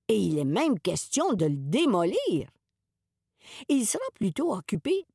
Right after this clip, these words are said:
par des policiers du Bureau de la circulation et d'écoles de police. Puis, en mille neuf cent soixante-seize, l'édifice sera le quartier général de l'équipe responsable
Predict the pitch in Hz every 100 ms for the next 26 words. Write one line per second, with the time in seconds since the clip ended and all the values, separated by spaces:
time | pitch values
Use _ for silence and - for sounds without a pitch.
0 | - 180 151 175 147 269 277 202 151 180
1 | 302 294 156 160 147 147 285 220 233 269
2 | 156 - 262 - 233 185 151 - 156 -
3 | _ _ _ _ - 403 392 311 269 277
4 | 220 208 185 143 - - - _ _ _
5 | _ _ _ _ - - - - 403 539
6 | - _ _ - 143 240 320 262 - 160
7 | - 147 139 127 - - 508 330 165 -
8 | _ _ _ _ 262 339 311 208 214 381
9 | 453 - _ - - 277 285 440 160 -
10 | 311 - 208 160 202 240 175 147 147 190
11 | 311 359 - _ _ 196 302 330 - 453
12 | - _ 165 214 359 - 262 233 - 202
13 | 220 233 220